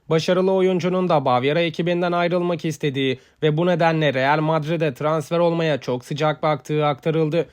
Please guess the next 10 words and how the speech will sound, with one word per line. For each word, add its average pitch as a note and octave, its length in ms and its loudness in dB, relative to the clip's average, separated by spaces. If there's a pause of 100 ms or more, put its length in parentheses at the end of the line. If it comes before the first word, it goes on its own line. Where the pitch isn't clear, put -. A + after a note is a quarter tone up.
(240)
Bu D#3+ 100 -2
sezon E3+ 300 2
Almanya'da D#3 600 2
otuz C#3 320 -4
bir E3 160 -2
resmi F3 360 -2
maçta E3+ 360 0
forma E3+ 340 0
terleten D#3+ 580 0
Davies, C3 400 -2